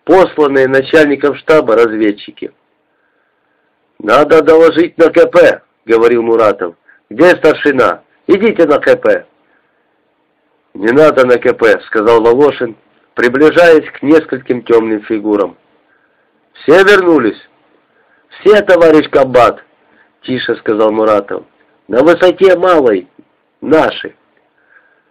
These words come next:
Волошин подошёл ближе.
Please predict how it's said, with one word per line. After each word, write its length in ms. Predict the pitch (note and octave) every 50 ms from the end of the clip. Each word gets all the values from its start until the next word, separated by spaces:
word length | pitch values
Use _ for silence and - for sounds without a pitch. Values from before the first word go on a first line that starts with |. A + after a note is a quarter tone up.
| _ _ _ _ _ _ _ _ _ _ _ _ _ _ _ _ _ _ _ _ _ -
Волошин 540 | B2+ C#3+ D#3+ G3+ G#3+ F#3 - F3+ E3 D3+
подошёл 540 | D3+ - - A#2 C3 C3 - - E3+ D#3+ D#3
ближе. 480 | C#3 B2 A2+ A2 G#2+ G2+ G2+ G2 F2